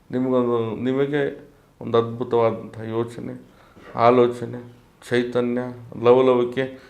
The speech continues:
ಕಳೆ, ಪ್ರಜ್ಞೆ ಎಲ್ಲವನ್ನೂ ದಯಪಾಲಿಸ್ತಾನೆ. ಅಂಥ ವಿಶೇಷವಾಗಿರ್ತಕ್ಕಂಥ ಮಂತ್ರ ಸ್ವರೂಪ. ನೋಡಿ, ಮಂತ್ರ ಸ್ವರೂಪ ಹೀಗಿದೆ.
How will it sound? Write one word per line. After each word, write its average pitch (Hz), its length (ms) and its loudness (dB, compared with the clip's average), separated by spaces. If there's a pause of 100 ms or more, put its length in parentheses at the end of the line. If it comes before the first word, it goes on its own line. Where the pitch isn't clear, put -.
(160)
ಕಳೆ, 139 320 10 (360)
ಪ್ರಜ್ಞೆ 139 480 4
ಎಲ್ಲವನ್ನೂ 214 600 12
ದಯಪಾಲಿಸ್ತಾನೆ. 165 760 8 (1900)
ಅಂಥ 127 300 -6
ವಿಶೇಷವಾಗಿರ್ತಕ್ಕಂಥ 123 1400 0
ಮಂತ್ರ 127 460 -2
ಸ್ವರೂಪ. 117 520 -14 (1600)
ನೋಡಿ, 226 180 12
ಮಂತ್ರ 196 320 10
ಸ್ವರೂಪ 180 380 4
ಹೀಗಿದೆ. 127 560 -4